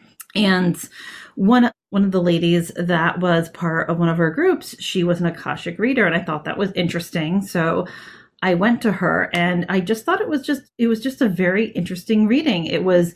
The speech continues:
it seemed very, like, on point, but also unintrusive. Um, and it was just something that absolutely fascinated me. So, you know, later on, she did a little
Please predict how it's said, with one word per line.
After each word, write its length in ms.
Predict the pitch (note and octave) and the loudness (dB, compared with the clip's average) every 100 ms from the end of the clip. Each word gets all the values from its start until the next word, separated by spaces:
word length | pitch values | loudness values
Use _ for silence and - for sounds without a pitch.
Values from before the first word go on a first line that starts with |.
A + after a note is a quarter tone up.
| - - - _ | -14 -20 -20 _
it 180 | G#3 - | -2 4
seemed 240 | C4 B3 | 6 8
very, 320 | G3+ G#3 G#3 | 6 4 4
like, 280 | G#3 F3+ F3 - | 4 2 0 -2
on 240 | F#3 F#3 | 0 0
point, 320 | F3+ G3+ A3 | -2 0 0
but 80 | G#3+ | 0
also 320 | F3 F3+ G3 - | -4 -2 -2 -2
unintrusive. 840 | F3+ G3+ G3 E3 D#3 D#3 G#3 C4 - - - - _ - | -2 -2 -2 -4 -2 -2 -2 -4 -10 -20 -20 -20 _ 0
Um, 340 | G3+ F#3+ F3+ - _ - - | 2 2 0 -4 _ -14 -2
and 340 | G#3 G3 F#3+ - | 2 2 0 -2
it 60 | G3 | 0
was 160 | G3 | 2
just 180 | G3 A#3+ | 2 -2
something 200 | - A#3 | 2 2
that 140 | G3 - | 2 0
absolutely 1000 | F3 F#3 - E3+ E3 E3 D#3+ E3 - _ | -4 -4 -2 0 2 2 0 0 -4 _
fascinated 840 | G3+ D4+ - G#3 E3+ - F3 F3 | 0 0 0 0 0 -2 -6 -6
me. 360 | - F3+ D#3+ C#3 | -2 -2 -2 -6
So, 640 | E3+ G#3+ G3 G3 F#3+ G3 G3 | -4 0 4 4 4 2 0
you 80 | |
know, 140 | G3+ F#3 | 0 2
later 260 | F3+ G#3 | 4 4
on, 400 | G3+ F#3+ F#3 F#3+ | 4 2 2 0
she 280 | - - G3 | -2 -2 -2
did 140 | F3 F3+ | 0 0
a 60 | |
little 360 | F3+ F3+ F3+ | 0 0 -2